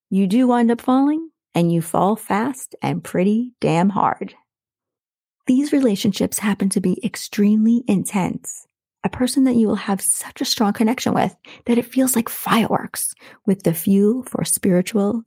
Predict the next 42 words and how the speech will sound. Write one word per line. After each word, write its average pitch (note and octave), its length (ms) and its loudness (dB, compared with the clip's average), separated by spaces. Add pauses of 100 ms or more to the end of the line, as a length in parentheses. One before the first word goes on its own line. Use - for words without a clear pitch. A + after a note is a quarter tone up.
growth. - 320 -4 (640)
Perhaps C#4 380 -2
your F4 80 2
friend A#3+ 300 2
sets - 260 -4
you - 140 -4
up F#3+ 160 -2
on F#3 100 2
a F3+ 60 2
blind E3 340 0
date, - 220 -4 (500)
and G3+ 120 0
when B3+ 120 2
you C#4 160 4
meet B3+ 180 2
that G#3+ 160 -2
person G3 340 -2
for - 120 -6
the D3+ 100 -2
first - 280 -2
time G3 340 0
outside E3+ 380 0
of F3 120 -4
the F3+ 80 0
bar, E3 340 -2 (480)
you C4+ 180 2
are C4+ 120 0
hit - 360 -4
with G#3+ 160 0
a A3+ 60 2
surge A3 340 0
of G3+ 120 0
deja A3 360 2
vu. C4 300 0 (680)
Or A3 460 2 (220)
you're C4+ 120 2
at C#4+ 120 0
a A#3+ 60 0
party A3+ 320 0
making F3 320 2
new F#3 100 2
friends, G#3 580 0